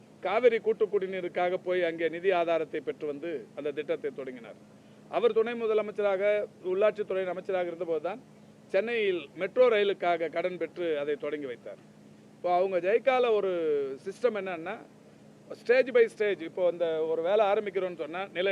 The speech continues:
எடுப்பு முடிஞ்சிருச்சான்னு பார்ப்பாங்க, அப்போ ஒரு தொகை ஒதுக்குவாங்க. நில எடுப்பு முடிஞ்சிட்டு காங்கிரீட் இது பள்ளம் தோண்ட ஆரம்பிச்சாங்களா, பெட்டு காங்கிரீட் பெட் போட ஆரம்பிச்சாங்கன்னா அப்போ ஒரு ஸ்டேஜுக்கு ஒதுக்குவாங்க. அதுக்கப்புறம் வந்து லிண்டல் வரைக்கும் போச்சா,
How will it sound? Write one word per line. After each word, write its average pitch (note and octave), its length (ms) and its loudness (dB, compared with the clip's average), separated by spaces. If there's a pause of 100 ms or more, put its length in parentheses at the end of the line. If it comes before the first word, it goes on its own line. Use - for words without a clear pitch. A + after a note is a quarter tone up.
எடுப்பு E3+ 220 -4
முடிஞ்சிருச்சான்னு D#3+ 580 -10
பார்ப்பாங்க, A#2 320 -12 (360)
அப்போ F#3 200 -6
ஒரு F#3 220 0
தொகை F#3+ 180 2
ஒதுக்குவாங்க. C#3+ 480 -4 (520)
நில A#3 240 8
எடுப்பு B3+ 220 2
முடிஞ்சிட்டு A3 420 0 (380)
காங்கிரீட் G#3 560 -2
இது F3 140 2 (140)
பள்ளம் G3+ 240 0
தோண்ட G3 200 -2
ஆரம்பிச்சாங்களா, F3 640 -4 (580)
பெட்டு F#3+ 260 4
காங்கிரீட் F#3+ 440 -2
பெட் F#3 200 -4
போட F#3+ 160 0 (100)
ஆரம்பிச்சாங்கன்னா E3+ 560 -6
அப்போ G3 160 -6
ஒரு F3 180 0
ஸ்டேஜுக்கு D#3 440 -2
ஒதுக்குவாங்க. B2+ 380 -10 (580)
அதுக்கப்புறம் A3 480 2
வந்து A3+ 200 6 (300)
லிண்டல் G3 400 2
வரைக்கும் F3+ 300 -2
போச்சா, E3+ 280 0